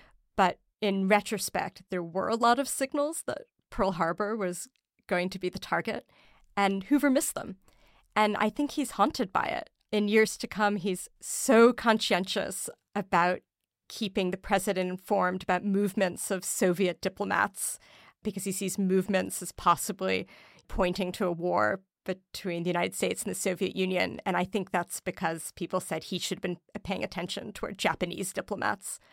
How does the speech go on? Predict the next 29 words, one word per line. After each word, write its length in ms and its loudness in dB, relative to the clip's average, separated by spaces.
were 240 -2
in 100 -4
Hawaii, 420 0
for 100 -6
example. 500 -2
But 140 2
Hoover's, 560 0
he's 180 -2
definitely, 400 4
he's 160 2
getting 240 6
ready 180 6
for 160 -6
this 180 -6
war. 360 -2
And 220 4
what 120 0
he 100 -2
does 260 2
is 140 -2
he 100 -2
prepares 600 -2
a 40 0
list 640 -2
of 440 2
people 360 0
to 120 -6
be 160 -2
arrested 680 -2